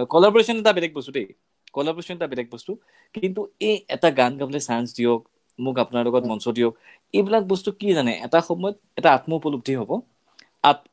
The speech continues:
Speaker 1: এই এনে-,
Speaker 2: হয়।
Speaker 1: এনেকুৱাবোৰ কাম কৰি থাকোঁতে আজি মই নহয়, বেলেগ
Speaker 2: হয়।
Speaker 1: এজনে দি দিলে। ভৃগু কাশ্যপে নহয়, উম, বা আন
Speaker 2: হয়।
Speaker 1: কোনোবা এগৰাকী কণ্ঠশিল্পীয়ে নিজৰ লগত ইউজ কৰিবলৈ লৈ গ'ল ছিংগাৰজনক। ধৰি লওক, এই মোৰ পানী খোৱা সময়খিনিত,
Speaker 2: বা
Speaker 1: উম,
Speaker 2: জুবিন
Speaker 1: ই
Speaker 2: গাৰ্গে
Speaker 1: দুটা,
Speaker 2: দিলে, ধৰি লওক, কোনোবা এটা, এক,
Speaker 1: অ,
Speaker 2: হয়।
Speaker 1: ধৰিলে,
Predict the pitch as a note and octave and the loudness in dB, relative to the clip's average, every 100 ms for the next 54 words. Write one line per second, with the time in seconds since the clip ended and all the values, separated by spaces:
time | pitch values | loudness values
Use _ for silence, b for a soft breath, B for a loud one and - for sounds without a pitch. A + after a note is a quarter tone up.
0 | _ E3+ F3 F3+ C#3+ D#3+ E3+ G3+ A3 F#3+ | _ -2 0 0 -2 -2 0 -4 -4 -6
1 | F#3+ F#3 F#3 F#3 G3+ D3+ C#3+ F#3 E3+ F3+ | -6 -4 -4 -2 0 0 0 -4 -4 -6
2 | F3 E3+ C3 C#3+ D3+ A#2 D#3+ C#3 C3 G#2+ | -6 -2 0 2 0 -4 -6 -4 -4 -4
3 | F#2 _ _ _ _ _ _ _ _ _ | -6 _ _ _ _ _ _ _ _ _
4 | _ _ G#2+ A2 B2+ C#3+ D3+ D#3+ E3+ D#3+ | _ _ -10 -6 -4 0 0 0 -2 0
5 | F3 A#3 b b b - A2+ A#2+ A#2+ B2 | -2 -2 b b b -10 -6 -4 -4 -2
6 | B2 B2+ B2+ - E3 E3 D#3+ D#3+ G#3+ A3+ | 4 6 6 4 4 4 4 0 -2 -2
7 | C3+ D#3 - D#3 G3 D#3+ C#3 D3 D#3 A3+ | -2 -2 -4 -2 -2 -4 -4 -4 -2 -2
8 | - _ - C#3 G3 - F3+ D#3+ D#3 B2 | -4 _ -10 -4 -4 0 0 2 0 2
9 | A2 G2+ F2 - C3+ A2 G#2+ G2 F#2+ - | 0 -2 -8 -4 -2 2 0 -2 -14 -6
10 | A#2 B2 C3+ D3+ E3+ C#3 C3+ A#2 A#2 C3 | -2 0 0 -4 -10 -2 2 2 2 0
11 | A#2+ A#2+ A#2+ A3+ - _ D3 F3 B3+ G#3+ | 0 -4 -2 -2 -4 _ 4 6 8 6
12 | G#3 C4+ C#4+ C4+ F#3+ C3 C3 C#3+ A2+ A2 | 6 10 10 10 8 4 2 2 0 0
13 | G#3+ A#3 A#2+ G2+ F2+ C#3+ B2+ G#2+ C3 A2+ | 4 6 6 6 4 6 6 6 2 -2
14 | G2 | -6